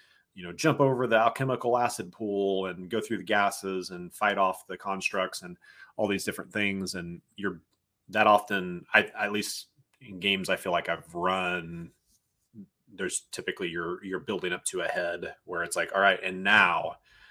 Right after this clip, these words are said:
now that we're all beat up, we've used all our resources, now it's time to fight the big one," you know, kinda thing. And you get there and it's like, "No, this actually is, like, a creature in pain.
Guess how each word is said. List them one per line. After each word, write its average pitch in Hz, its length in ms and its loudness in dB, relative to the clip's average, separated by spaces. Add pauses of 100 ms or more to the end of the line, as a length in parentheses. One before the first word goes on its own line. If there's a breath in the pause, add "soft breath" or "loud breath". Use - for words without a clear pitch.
(160 soft breath)
now 110 180 8
that 107 140 4
we're 98 160 4
all 95 240 6
beat 98 200 -2
up, 98 260 2 (840)
we've 95 120 -6
used 110 200 2
all 101 100 6
our 95 100 6
resources, 90 640 -2
now 95 360 2
it's - 160 -4
time 87 200 -6
to 82 80 -10
fight 82 340 -4
the 82 80 -12
big 85 220 -10
one," 80 360 -14
you 131 140 0
know, 104 120 2
kinda 104 240 -2
thing. 98 220 -2
And 92 80 -6
you 92 60 -8
get 104 160 4
there 90 200 2
and 82 80 -4
it's - 120 -8
like, 85 220 -2
"No, 110 240 2
this 107 220 2
actually 101 300 2
is, 87 200 -6
like, 85 300 -6 (960 loud breath)
a 98 120 2
creature 98 500 -2
in 85 180 -6
pain. 87 600 -6